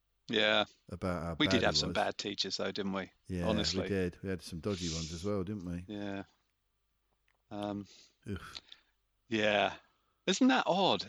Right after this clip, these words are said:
Speaker 1: It's sort
Speaker 2: Yeah.
Speaker 1: of, sort of weird choices.
Speaker 2: Yeah.
Speaker 1: I mean, I, I think, you know, for me, 'cause I wasn't, I had no, like, back, my parents hadn't been to university. I had no idea about going to university, to be honest.
Speaker 2: Yeah.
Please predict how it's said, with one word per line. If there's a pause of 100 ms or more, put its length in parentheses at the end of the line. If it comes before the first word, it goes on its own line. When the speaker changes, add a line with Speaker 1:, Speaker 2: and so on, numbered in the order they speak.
Speaker 1:
It's
sort
Speaker 2:
Yeah.
Speaker 1:
of,
sort
of
weird
choices. (320)
Speaker 2:
Yeah.
Speaker 1:
I
mean,
I, (280)
I
think, (200)
you
know,
for
me,
'cause
I
wasn't, (160)
I
had
no, (720)
like, (280)
back, (160)
my
parents
hadn't
been
to
university.
I
had
no
idea
about
going
to
university,
to
be
honest.
Speaker 2:
Yeah.